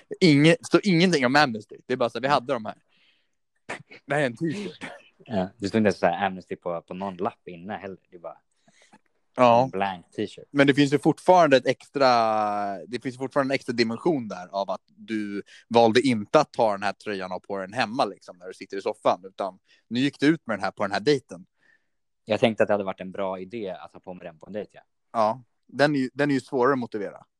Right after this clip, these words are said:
Speaker 1: än det andra.
Speaker 2: Ja, det är sant.
Speaker 1: <laughs>
Speaker 2: Det, det är ju, det är onormalt.
Speaker 1: Ja, det är avvikande, men det kanske också är charmigt att man är så gränslös.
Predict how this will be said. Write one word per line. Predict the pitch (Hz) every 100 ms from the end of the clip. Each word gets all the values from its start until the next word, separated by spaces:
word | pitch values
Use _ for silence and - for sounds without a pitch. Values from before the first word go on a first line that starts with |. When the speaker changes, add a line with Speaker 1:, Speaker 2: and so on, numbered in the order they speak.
| 95
Speaker 1:
än | 95 90 - _ _ _ _ _ _
det | 110
andra. | 98 104 - _ _ _ _ _ _ _ _ _ _ _
Speaker 2:
Ja, | 113 95 104 113
det |
är | 113
sant. | 90 _ _ _ _ _ _
Speaker 1:
<laughs> | - - - - 233
Speaker 2:
Det, | 208 208 196
det | 185 208
är | 202
ju, | 190 - - - _ _ _
det | - 104
är |
onormalt. | 104 101 107 - _ _ - - - -
Speaker 1:
Ja, | 98 104 113 -
det | - 123
är |
avvikande, | 135 131 135 151 120 98
men | 110
det | 127
kanske | 165 165
också | 175 127
är |
charmigt | 110 135 110 135 151 -
att | 101
man | 110
är |
så | 101 101
gränslös. | 107 107 - 135 - -